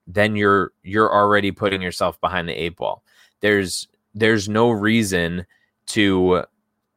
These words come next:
in my opinion, there's no reason to rely on that strictly. Whenever it doesn't work out, that first excuse that somebody gives, "Oh, it's not, they didn't have good form. Oh,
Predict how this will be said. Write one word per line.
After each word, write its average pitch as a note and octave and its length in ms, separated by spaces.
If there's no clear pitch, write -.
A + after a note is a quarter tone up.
in G#2+ 100
my G2 200
opinion, F2+ 420
there's F#2 240
no G#2 180
reason G2 520
to F#2+ 160
rely F2 500
on E2 240
that E2+ 200
strictly. C#2+ 500
Whenever F#2+ 720
it G2+ 180
doesn't F#2+ 340
work F2+ 240
out, F#2 340
that F2+ 260
first - 380
excuse G2+ 460
that G2 180
somebody G2 340
gives, F#2+ 440
"Oh, F2+ 200
it's F2 180
not, E2+ 280
they G2 180
didn't F#2+ 180
have F2 160
good F2 180
form. F2 480
Oh, F2 460